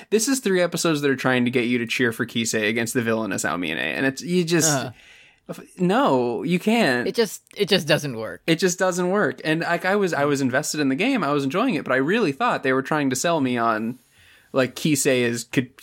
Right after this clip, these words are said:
Speaker 1: could, could surpass the ace. Not this
Speaker 2: Hmm.
Speaker 1: time. Bye-bye.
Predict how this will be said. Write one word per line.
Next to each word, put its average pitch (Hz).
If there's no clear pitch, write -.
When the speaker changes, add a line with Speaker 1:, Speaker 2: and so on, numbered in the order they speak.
Speaker 1:
could, -
could 123
surpass 117
the -
ace. -
Not 180
this 294
Speaker 2:
Hmm. 226
Speaker 1:
time. 226
Bye-bye. 277